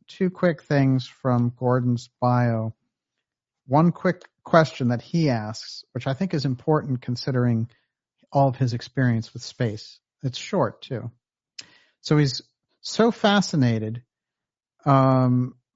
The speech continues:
by the knowledge that the Olmecs use. And he says, "In fact, the same stars were used by Apollo to navigate to the moon and back." And he goes, "This left me wondering, why have celestial navigation,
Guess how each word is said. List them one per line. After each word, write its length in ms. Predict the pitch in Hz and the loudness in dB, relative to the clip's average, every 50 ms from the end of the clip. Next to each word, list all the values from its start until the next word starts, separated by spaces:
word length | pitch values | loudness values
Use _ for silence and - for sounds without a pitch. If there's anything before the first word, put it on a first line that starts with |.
| _ - 143 | _ -6 0
by 260 | 127 139 135 131 127 | 2 4 4 4 4
the 100 | 127 123 | 4 4
knowledge 580 | 127 135 139 139 139 131 127 123 123 - - - - | 4 4 6 6 4 4 2 0 -2 -6 -12 -10 -8
that 160 | 139 120 - | -6 -4 -2
the 80 | 131 | 0
Olmecs 440 | 123 127 139 135 123 113 113 - - | 0 2 2 0 0 -2 -6 -8 -10
use. 320 | 123 113 107 107 113 - - | -10 -8 -8 -8 -10 -6 -2
And 80 | 127 123 | 0 0
he 100 | 135 123 | 0 0
says, 260 | - - 131 127 - | 0 -4 -6 -4 -6
"In 60 | 151 | -8
fact, 300 | 131 - 196 196 185 - | -6 -4 -4 -4 -4 -4
the 60 | - 135 | -6 -10
same 340 | - - 214 233 262 240 | -6 -4 -2 0 0 0
stars 420 | - - - 185 160 156 139 - - | -2 -4 -2 0 0 0 0 -2 -4
were 60 | 135 | -4
used 340 | 131 139 151 151 143 - - | -2 -2 -2 -2 -2 -2 -2
by 140 | 131 127 127 | -2 -2 -2
Apollo 520 | 120 - - - 208 214 208 160 123 117 | -2 -4 -6 -4 -2 0 0 0 0 -2
to 140 | - - 123 | -4 -2 -2
navigate 480 | 127 127 131 127 123 123 123 120 120 | 0 0 0 -2 -2 -4 -4 -4 -6
to 100 | - 117 | -6 -8
the 80 | 117 110 | -4 -2
moon 320 | 117 131 143 139 127 120 | 0 0 2 2 0 0
and 140 | 117 110 110 | 0 -2 -4
back." 360 | 135 151 165 139 113 127 - _ _ _ _ _ _ _ _ _ _ _ _ _ _ _ _ _ _ | -4 -4 -6 -6 -8 -12 -16 _ _ _ _ _ _ _ _ _ _ _ _ _ _ _ _ _ _
And 80 | - 185 | 2 4
he 40 | 175 | 4
goes, 220 | 175 165 156 - | 6 4 4 2
"This 160 | 254 233 - | -2 -2 -2
left 160 | 277 226 - - | -2 -2 0 2
me 80 | 202 | 2
wondering, 580 | 165 165 175 185 185 160 156 139 135 131 127 - _ | 2 4 4 4 4 4 4 2 2 2 0 -2 _
why 140 | - 202 269 | 0 0 0
have 120 | 320 - | 0 -2
celestial 720 | - - 196 175 175 180 180 - - - - 156 139 131 127 | -4 -4 0 2 2 2 0 0 -6 -10 -6 -2 0 2 2
navigation, 920 | 127 131 139 139 139 127 120 143 135 139 131 - - 117 110 113 117 | 4 4 2 2 0 -2 -2 -2 -2 -2 -2 -4 -4 -4 -4 -4 -6